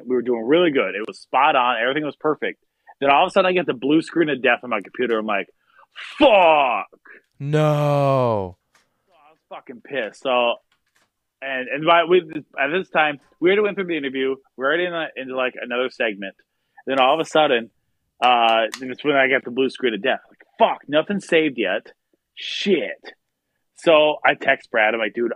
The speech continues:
Speaker 1: I feel so fucking bad." This dude actually, like, we called him at, like, eight thirty at night, like, Central Time. It's nine thirty for him.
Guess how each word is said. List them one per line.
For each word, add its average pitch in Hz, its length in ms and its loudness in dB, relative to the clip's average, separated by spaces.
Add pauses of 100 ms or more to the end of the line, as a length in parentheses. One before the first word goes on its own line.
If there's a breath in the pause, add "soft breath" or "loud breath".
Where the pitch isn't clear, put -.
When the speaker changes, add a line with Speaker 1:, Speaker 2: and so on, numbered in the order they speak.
Speaker 1:
I 107 120 2
feel 139 180 -4
so 113 320 -6
fucking 110 320 -6
bad." 92 280 -4 (280 soft breath)
This 185 140 4
dude 247 180 4
actually, 214 300 2
like, 170 220 2 (220)
we 190 140 0
called 156 300 0
him 160 80 -4
at, 127 120 -2
like, 117 220 0 (960)
eight 147 220 -2
thirty 170 280 0
at 110 180 -2
night, 113 360 -6 (120)
like, 110 140 -8
Central 147 360 -4
Time. 90 220 -6 (400)
It's 185 300 -2
nine 143 460 0
thirty 175 300 2
for 127 140 0
him. 113 300 -4